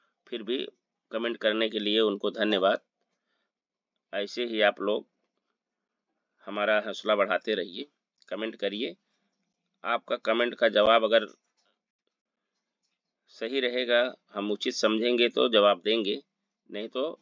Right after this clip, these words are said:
आप लोग आज़ाद हो, आप लोग कभी भी कुछ भी कमेंट कर सकते हो, हम आपके कमेंट का स्वागत करते हैं।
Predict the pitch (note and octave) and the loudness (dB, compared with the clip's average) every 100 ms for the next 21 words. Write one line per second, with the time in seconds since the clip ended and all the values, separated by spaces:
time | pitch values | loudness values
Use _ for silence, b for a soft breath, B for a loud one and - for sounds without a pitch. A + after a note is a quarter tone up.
0 | - G2 - G#2 G2 F#2 F#2+ G2 F#2+ G#2 | -6 -4 -4 -2 2 2 4 0 0 -14
1 | - F2+ - F#2+ - E2+ F#2+ F#2 G2+ - | -8 -8 -6 -8 -6 -8 -8 -10 -10 -12
2 | G#2 A2 G2+ F#2 F#2 F#2+ E2 - - _ | -14 -12 -8 -6 -6 -6 -6 -6 -10 _
3 | G2+ G#2 _ _ _ _ _ _ _ _ | -20 -20 _ _ _ _ _ _ _ _
4 | _ - G2 G#2 F#2 - F#2+ F2+ F2 F2 | _ -16 -6 -4 -4 -6 -8 -4 -4 -4
5 | F2 - D#2+ D#2 - D#2+ - G2+ A#2+ | -6 -4 -2 -4 -4 -6 -6 -10 -10